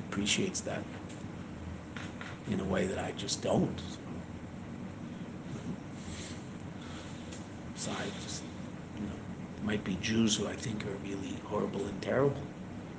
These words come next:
The Rebbe can disagree completely and totally with another Jew, but still never lose sight of the Jew in that Jew.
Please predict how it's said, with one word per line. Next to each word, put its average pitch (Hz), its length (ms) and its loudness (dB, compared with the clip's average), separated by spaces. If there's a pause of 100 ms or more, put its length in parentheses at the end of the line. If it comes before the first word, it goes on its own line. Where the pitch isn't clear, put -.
(2500)
The 123 80 10
Rebbe 131 100 10
can 117 140 8
disagree 131 560 10
completely 143 960 2 (800)
and 127 120 4 (120)
totally 131 640 4
with 98 300 -2
another 107 420 4
Jew, 127 280 6 (1000)
but 101 180 4
still 131 460 12 (880)
never 123 380 8
lose 117 460 10
sight - 460 12
of 107 200 2
the 104 180 6 (320)
Jew - 400 10
in 104 160 2
that 98 240 -2
Jew. - 200 -2